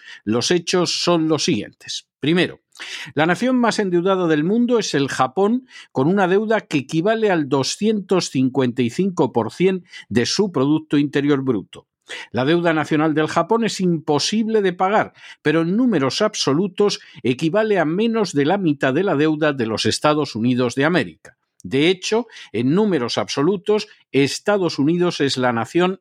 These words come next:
más endeudada del mundo, con diferencia. Segundo, a continuación, en la lista de las naciones con la mayor deuda nacional del mundo, se encuentra Grecia con un ciento setenta y uno por ciento de su Producto Interior Bruto.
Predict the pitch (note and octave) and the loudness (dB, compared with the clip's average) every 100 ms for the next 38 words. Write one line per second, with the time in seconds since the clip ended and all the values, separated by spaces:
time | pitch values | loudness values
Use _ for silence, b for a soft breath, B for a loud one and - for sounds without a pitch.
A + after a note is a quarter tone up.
0 | - B2 D3 G3+ - C#3+ B2+ A#2 G2+ C#3 | -2 0 2 2 0 -2 0 0 0 0
1 | F3+ F3+ A2+ A#2+ C#3+ C3+ D3 C#3+ b b | 0 0 -2 0 0 0 -2 -4 b b
2 | - G3 E3 C#3 - A2 E2 - - - | 0 0 0 -4 -2 -2 -2 -8 -20 -20
3 | _ _ - _ - - E3 F3+ B2+ D#2 | _ _ -20 _ -4 -2 2 2 0 -4
4 | D#2 B B B B B2 D3+ D3 E3 E3 | -20 B B B B -2 -2 0 0 0
5 | A#3+ C4+ B3 C#3+ C3 F#3 - A3+ G#3+ D#3+ | 0 0 0 0 0 0 -2 0 0 0
6 | B2+ B2+ A#2+ - F#3+ G3+ G#3+ - - B2+ | 0 0 -2 0 0 0 0 -4 -2 0
7 | A#2+ B2+ C3 F3 G#3 D3 C#3 A#2 A#2 A2 | 0 0 0 0 0 0 -2 0 -2 -2
8 | C3 C3 E3+ A#2+ A#2 D3 G3+ F#3 A3 A3+ | 0 2 2 0 -2 0 0 0 -2 -4
9 | B B B - D3+ D3+ A3 G#3+ F#3 D#3 | B B B 0 0 0 -2 0 -2 0
10 | F#3+ F#3+ G#3+ F#3 - B2+ C#3+ G3+ F3+ - | -2 -2 -2 -2 0 0 2 2 -2 0
11 | G3 G3 F3 F#3 - A#2+ B2+ A#2 A#2 B2 | 0 0 -2 -2 0 0 0 0 0 0
12 | E3 E3+ C3 A#2 G#2 E3 E3+ D3+ - F3 | 2 0 -2 -4 -4 0 0 -2 -2 -2
13 | B B B A2 B2+ - F#3 F#3 D3+ B2+ | B B B 0 0 2 0 0 0 0
14 | D3 - D3 D3 D3 C#3+ D3+ C#3+ E3+ - | 0 0 -2 0 0 0 0 0 0 -2
15 | - | -10